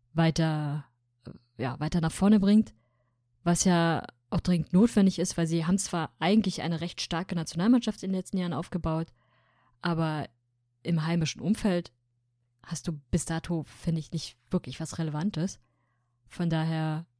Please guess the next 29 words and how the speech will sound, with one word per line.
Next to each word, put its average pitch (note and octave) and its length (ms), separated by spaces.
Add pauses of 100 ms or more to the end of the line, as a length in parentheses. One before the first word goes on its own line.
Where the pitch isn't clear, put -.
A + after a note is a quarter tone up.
(240)
ist G3+ 140
es - 100
ein F3 120
erster E3 280
guter D3+ 200
Schritt. G#3+ 300 (960)
Was G#3+ 160
es B3 120
aber G#3+ 100
mit G3+ 160
dieser F3+ 220
Liga F#3 260
alles E3 160
auf C4 120
sich - 140
hat, E3 200
wissen - 180
wir C4 80
natürlich E3+ 300
noch D#3+ 100
gar D3 160
nicht, F#3+ 240
weil E3+ 160
sie F3 80
ist G3 100
ja G#3+ 60
noch F#3 140
nicht F#3+ 120
verkündet. A3 480